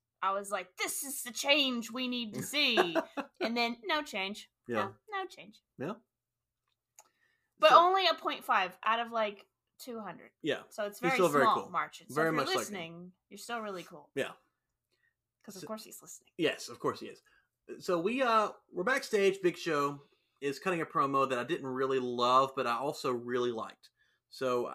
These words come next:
Speaker 2: uh, he basically cuts a promo talking about how he and Randy Orton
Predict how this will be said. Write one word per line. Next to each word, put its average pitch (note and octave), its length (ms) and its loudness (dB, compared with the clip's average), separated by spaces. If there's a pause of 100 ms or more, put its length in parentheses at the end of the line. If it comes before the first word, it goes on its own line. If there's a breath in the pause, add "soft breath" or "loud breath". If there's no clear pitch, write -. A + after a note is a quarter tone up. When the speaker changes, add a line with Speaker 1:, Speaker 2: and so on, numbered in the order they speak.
(140)
Speaker 2:
uh, C3 280 -4 (540)
he G#3 220 -2
basically G3 340 0
cuts F#3 80 -8
a D3+ 40 -12
promo D#3 440 0
talking C#3+ 240 -2
about B2+ 220 -2
how B2 340 -2
he C#3 180 -6
and C3+ 100 -4
Randy C3 260 -2
Orton C3 400 0